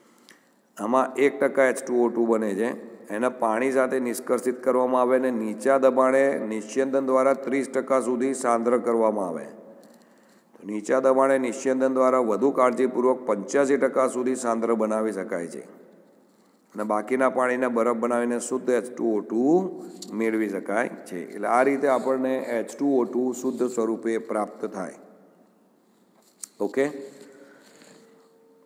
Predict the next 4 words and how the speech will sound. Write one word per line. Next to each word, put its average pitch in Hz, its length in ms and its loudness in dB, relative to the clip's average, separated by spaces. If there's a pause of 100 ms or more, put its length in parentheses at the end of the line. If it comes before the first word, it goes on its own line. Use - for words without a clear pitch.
(1200)
હવે 139 180 4
એના 139 160 4
ભૌતિક 127 440 0
ગુણધર્મ 127 720 2